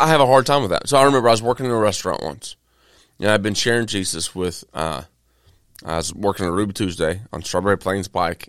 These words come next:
in Knoxville. And I was sharing Christ with my manager, uh, Diane, I think was her name. I can't remember now.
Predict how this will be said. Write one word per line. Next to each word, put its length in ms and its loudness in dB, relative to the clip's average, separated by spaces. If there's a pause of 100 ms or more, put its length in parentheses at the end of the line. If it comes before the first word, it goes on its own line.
in 320 -8
Knoxville. 420 -10 (1000)
And 320 -4
I 140 0
was 120 -2
sharing 400 0
Christ 580 -4 (160)
with 340 -6
my 220 -6
manager, 880 -4 (840)
uh, 500 -10 (400)
Diane, 460 -4
I 60 -14
think 180 -14
was 140 -14
her 100 -14
name. 220 -12 (1000)
I 20 -14
can't 220 -14
remember 220 -10
now. 160 -10